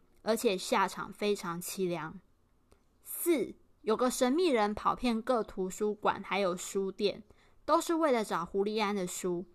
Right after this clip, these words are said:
然后或买或偷或不择手段把书弄到手，然后再把这些书全部烧掉。到了现在还没有人知道这个人是谁，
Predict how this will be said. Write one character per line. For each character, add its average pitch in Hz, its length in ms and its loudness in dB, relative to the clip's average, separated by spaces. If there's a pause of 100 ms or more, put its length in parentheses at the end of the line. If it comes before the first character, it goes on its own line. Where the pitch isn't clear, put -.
(380)
然 226 160 0
后 302 180 4
或 285 280 6
买 185 400 -2
或 247 240 2
偷 214 440 2 (100)
或 285 180 6
不 269 180 -4
择 196 220 -2
手 185 220 -4
段 196 260 0
把 170 140 -4
书 196 240 -4
弄 190 200 -2
到 180 220 -2
手， - 280 -12 (500)
然 202 120 2
后 285 140 0
再 294 160 0
把 165 160 -6
这 202 160 -4
些 208 180 -2
书 208 280 -4
全 185 420 -4
部 220 240 -2
烧 165 260 -4
掉。 180 300 -4 (640)
到 339 160 8
了 262 140 4
现 262 260 0
在 247 220 0
还 202 180 0
没 202 140 0
有 226 160 0
人 190 200 -4
知 196 200 -6
道 196 180 2
这 311 160 -6
个 240 160 -2
人 180 200 -4
是 202 200 -6
谁， 180 460 -4